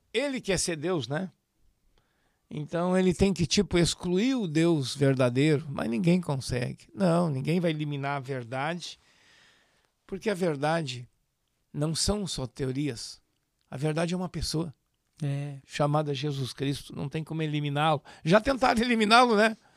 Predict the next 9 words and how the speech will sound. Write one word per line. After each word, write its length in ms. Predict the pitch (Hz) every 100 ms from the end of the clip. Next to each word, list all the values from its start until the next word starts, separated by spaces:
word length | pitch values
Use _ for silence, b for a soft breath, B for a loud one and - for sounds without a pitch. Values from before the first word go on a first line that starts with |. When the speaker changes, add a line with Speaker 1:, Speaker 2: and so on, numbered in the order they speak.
| -
Speaker 2:
Sim. 360 | - 151 196 180
Speaker 1:
Mas 300 | 220 220 175
ele 220 | 202 190
ressuscitou, 800 | 170 185 196 165 170 - 175 165
glória, 520 | 147 151 180 190 - -
glória 420 | 156 156 165 151
a 20 |
Deus. 280 | 135 147 123 B B B
Bom, 220 | 247 285